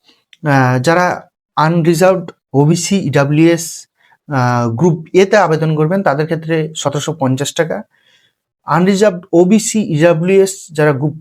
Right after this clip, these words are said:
বি এবং সিতে আবেদন করবেন তাদের ক্ষেত্রে হাজার পঞ্চাশ টাকা ফি পেমেন্ট করতে হবে। আর এই ফিটা কিন্তু non-refundable, এটা যেন মনে থাকে। এজ লিমিট, ম্যাক্সিমাম এজ আপনার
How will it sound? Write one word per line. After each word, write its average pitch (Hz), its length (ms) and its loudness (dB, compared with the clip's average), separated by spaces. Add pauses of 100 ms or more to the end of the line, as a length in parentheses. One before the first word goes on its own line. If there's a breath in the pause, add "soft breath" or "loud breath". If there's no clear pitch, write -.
বি 254 260 6
এবং 233 240 2
সিতে 233 380 2
আবেদন 175 300 0
করবেন 170 380 -4
তাদের 151 260 0
ক্ষেত্রে 247 500 -2 (720)
হাজার 175 380 0
পঞ্চাশ 165 320 -2
টাকা 240 300 -4 (520)
ফি 202 160 -2
পেমেন্ট 117 300 -2
করতে - 280 -12
হবে। 104 260 -14 (300 soft breath)
আর 240 120 4
এই 262 60 0
ফিটা 269 300 2
কিন্তু 277 520 -2
non-refundable, 160 840 0 (100)
এটা 160 140 -6
যেন 190 160 -4 (160)
মনে 120 260 -4
থাকে। - 320 -16 (760)
এজ 220 200 2
লিমিট, 262 360 0
ম্যাক্সিমাম 190 540 0
এজ 196 160 2
আপনার 196 340 2